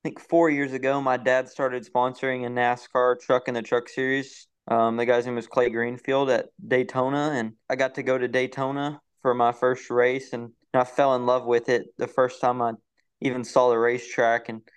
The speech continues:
after that, I got a, a simulator at home, iRacing simulator. My dad got me one for, for my birthday, and, you know, I kinda fell in love with it, and that's basically what I do now is just sim race and kinda how I fell in love with racing.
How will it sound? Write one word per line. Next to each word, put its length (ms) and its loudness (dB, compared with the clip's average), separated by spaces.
after 340 0
that, 280 2
I 80 -6
got 160 -2
a, 100 -2
a 60 -14
simulator 600 2
at 140 2
home, 320 -2
iRacing 460 -2
simulator. 440 2
My 140 2
dad 260 2
got 220 2
me 80 -8
one 300 -6
for, 260 0
for 60 -8
my 100 4
birthday, 600 0
and, 140 -6
you 60 -14
know, 80 2
I 40 -2
kinda 240 0
fell 280 0
in 80 -4
love 160 2
with 160 -6
it, 240 -2
and 180 -12
that's 180 0
basically 340 0
what 100 4
I 80 4
do 180 -4
now 240 0
is 120 -6
just 300 -18
sim 320 -4
race 360 0
and 200 -10
kinda 180 2
how 140 4
I 60 2
fell 220 0
in 60 -4
love 140 2
with 80 -2
racing. 460 -2